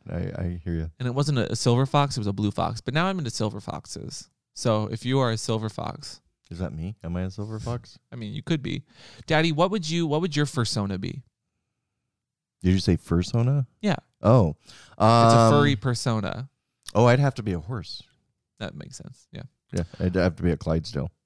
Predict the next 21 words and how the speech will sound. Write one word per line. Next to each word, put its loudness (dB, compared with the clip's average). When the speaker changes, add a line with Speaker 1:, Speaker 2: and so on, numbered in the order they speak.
Speaker 2:
Yep, 2
yep. -2
And 0
I 2
would -4
probably 2
be -2
a -2
German -4
Shepherd. -4
Oh, 4
no, 2
I 4
would 0
be. -2
I've, -2
I, 2
we 2
have 2
Speaker 1:
You, 4
Speaker 2:
fur. 0